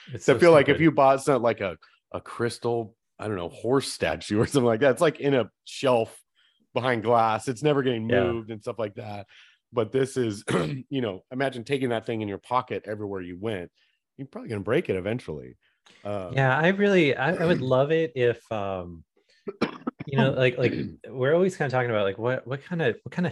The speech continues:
Speaker 1: thing can Apple add to this year's iPhone that's like,
Speaker 2: Yeah.
Speaker 1: oh, okay. I mean, you know, if you're not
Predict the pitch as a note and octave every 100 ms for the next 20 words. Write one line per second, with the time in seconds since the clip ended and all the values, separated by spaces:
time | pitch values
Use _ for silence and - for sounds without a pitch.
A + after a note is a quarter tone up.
0 | - - A2 A2 G2+ G#2 G2 G2+ F2+ G#2+
1 | F#2 F#2 - G#2+ F2+ F#2 F2+ G2 F2+ F2+
2 | - F#2 F2 E2+ F#2 F2+ E2 F#2 E2 E2
3 | E2+ - F#2+ F2 E2+ - _ _ _ C#2+
4 | B1+ - G2 F2+ B2 D#3+ B2 C3+ C3+ C3
5 | D3+ C3+ B2+ A#2 C#3 D#3 C#3+